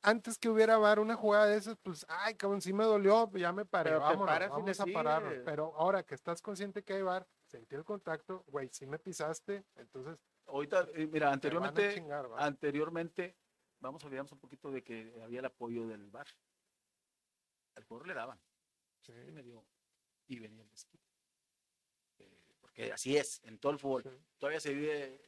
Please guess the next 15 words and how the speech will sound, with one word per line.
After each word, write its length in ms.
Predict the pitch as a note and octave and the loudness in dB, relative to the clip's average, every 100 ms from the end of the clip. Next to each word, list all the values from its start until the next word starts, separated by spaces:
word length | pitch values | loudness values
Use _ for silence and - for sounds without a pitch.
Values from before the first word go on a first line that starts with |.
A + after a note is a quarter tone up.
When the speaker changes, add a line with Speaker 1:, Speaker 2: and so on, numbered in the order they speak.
| A#2 | -18
Speaker 3:
en 100 | A#2 | -16
el 60 | |
sector 260 | A#2+ - - | -16 -8 -6
amateur 280 | C#3+ - D#3 | -6 -8 -10
donde 220 | C#3 B2 | -12 -14
no 60 | B2 | -16
estamos 360 | - C3+ C3+ - _ | -14 -14 -14 -16 _
rodeados 480 | A#2+ A#2+ A#2+ B2+ A#2+ | -16 -14 -12 -12 -14
de, 280 | A2+ G#2+ G2 _ - | -16 -16 -20 _ -20
de 100 | A2 | -20
tecnología. 680 | - A2 G#2+ A2+ D#3+ C#3+ A2+ _ _ _ _ _ _ _ _ _ _ | -16 -14 -14 -6 -2 -2 -4 _ _ _ _ _ _ _ _ _ _
En 160 | - C#3+ | -10 -8
el 300 | C#3+ C#3+ D3 _ _ | -8 -12 -18 _ _
sector 400 | - D3 - F3+ | -12 -10 -6 -6
profesional, 680 | - G3+ F3+ C#3+ D3 D3+ C#3+ | -6 -6 -4 -4 -4 -6 -12